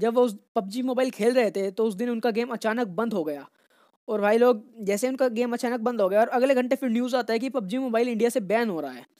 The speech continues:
और गाइस, हाँ, ये सेम चीज़ ही इ-, मतलब, कुछ देर पहले इंटरनेट पर सर्कुलेट हो रहा था YouTube के लिए। जैसे कि पबजी मोबाइल जब बैन हुआ था, इसके बारे में सर्कुलेट हो रहा था इंटरनेट पे,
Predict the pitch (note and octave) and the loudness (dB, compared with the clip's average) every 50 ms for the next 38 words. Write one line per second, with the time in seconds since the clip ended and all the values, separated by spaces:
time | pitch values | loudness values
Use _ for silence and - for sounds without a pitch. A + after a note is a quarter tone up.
0 | _ _ - F#3+ A3 A#3+ B3 A#3 A#3 G3+ G#3 G3+ G#3+ G#3+ G3+ G3+ A3+ B3+ A#3+ - | _ _ -6 -4 -2 0 2 2 2 0 0 0 0 0 0 0 0 -2 0 0
1 | C4 A#3+ A#3+ A3+ - B3+ B3 G#3 C4 C4+ C#4 D4 - _ _ _ _ _ _ - | 0 0 0 0 0 0 0 0 0 0 -2 -2 -4 _ _ _ _ _ _ -6
2 | A#3+ B3 D#4 A3 A3+ A3+ A#3 C4 C4 - - C4 - A3+ G#3 G3 G#3 F#3 - _ | -6 -6 -4 -4 -4 -2 0 -2 -2 -2 -4 -8 -8 -8 -10 -12 -12 -16 -20 _
3 | _ _ _ _ _ _ _ - D#3 A3+ B3+ B3 - A#3+ A#3 A#3+ B3 C4 A#3+ A3 | _ _ _ _ _ _ _ -4 -2 0 0 0 0 0 2 2 2 2 0 0
4 | - A#3+ B3 B3+ B3 - C#4 C4+ - B3+ - - A#3+ A#3+ B3+ A#3 G3+ G#3 G#3 G#3 | 0 -2 -2 -2 0 0 0 0 0 -2 -2 0 2 2 4 2 2 0 0 2
5 | G3+ F#3+ F#3 - F3 F3+ - C4+ A3 A3+ G3+ B3+ B3 F#3 - G#3 G3+ G3 F#3+ G#3 | 2 2 2 0 -2 -2 -2 -2 -2 -2 -2 -2 -4 -2 -2 0 0 0 0 0
6 | G3 A3 A#3 A#3 A3 G#3+ G3 F#3 A3 A3 G#3 G#3+ G#3+ G#3 G3 G3+ E3+ E3 G#3+ A3 | -2 -2 -2 -2 -2 -4 -4 -4 -6 -4 -2 -2 -2 -2 -2 -4 -4 -4 -4 -2
7 | A3 G#3+ G3 F#3+ F#3+ G#3 G#3 G3+ - - G#3 G3 G3+ F#3+ F#3+ G3 G3 - G3+ F#3+ | -2 -2 -2 -2 -2 -2 -4 -4 -4 -6 -4 -4 -4 -4 -4 -4 -6 -6 -6 -6
8 | - A3 A3 A3 F#3+ G3+ F#3 F#3 F#3+ F#3+ F#3+ F3 F#3 F#3+ G#3 A3 G#3+ _ - G3+ | -4 -4 -2 -2 -2 -2 -2 -2 -4 -4 -8 -8 -8 -6 -6 -6 -6 _ -6 -8
9 | G#3 | -8